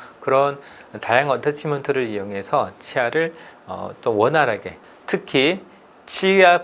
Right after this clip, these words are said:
뿌리까지 움직일 수 있는 오버행 어태치먼트는 전 세계에서 유일한 특허라고 보시면 되겠습니다. 전 세계 특허뿐만 아니라, 어, 에스씨아이급 저널에도 게재되어서, 어, 그 우수성을 세계적으로 인정을 받았습니다.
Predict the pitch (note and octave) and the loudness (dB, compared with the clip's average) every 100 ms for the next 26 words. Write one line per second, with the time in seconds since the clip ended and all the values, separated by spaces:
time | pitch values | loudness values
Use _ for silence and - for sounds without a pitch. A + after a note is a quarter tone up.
0 | - F#3+ G3+ G3+ D3 C#3+ B2 A#2+ B2 A#2+ | -2 0 0 4 2 2 -8 -10 -8 -8
1 | A2+ A#2+ G#2+ A#2 C#3 C3+ A2 B2 C#3+ D#3 | -8 -10 -10 -8 -8 -8 -2 2 4 2
2 | C#3+ G#2+ A#2+ - G#2+ G2 C3 C3+ G2+ A#2+ | 0 -2 -6 -8 -10 -10 -8 -8 -2 0
3 | C#3 C#3+ B2+ B2 A#2+ G#2 A2+ A#2 A#2 - | 2 0 0 -2 -2 -4 -4 -4 -6 -8
4 | C#3+ C3 G#2+ F#2 G2 F#2 F2+ - F#2+ - | -6 -4 -4 -8 -16 -18 -18 -20 -20 -20
5 | - - - - - - C3 C3+ D3+ C3+ | -20 -20 -20 -20 -20 -8 -6 0 2 2
6 | C#3 E3 F#3 F3 F3 D#3+ G#2+ G#2 B2+ C3 | 0 0 0 0 0 0 0 0 0 0
7 | F2 - - - - - G2+ G2+ - C#3+ | -2 -8 -18 -20 -18 -10 -8 -4 -2 -2
8 | - F3+ F3 F3 D3 C#3+ - - B2+ D#3+ | 2 4 4 0 2 2 0 0 2 4
9 | C#3+ B2 C3 C3 G2+ E2+ - - G#2+ C3 | 2 2 0 2 0 -4 -16 -4 0 2
10 | B2 G#2+ G#2 C#3 A2+ G2 A2 G2+ - B2 | 2 2 2 0 0 -2 -8 -6 -6 -4
11 | C#3+ D3 C#3+ B2 - D3+ D#3 C#3+ A#2+ A#2 | -4 -4 -6 -4 -4 -2 -2 -4 -4 -6
12 | A#2 B2 G#2+ G#2 G2 - F2+ F2 F#2+ | -4 -6 -8 -12 -14 -14 -18 -18 -20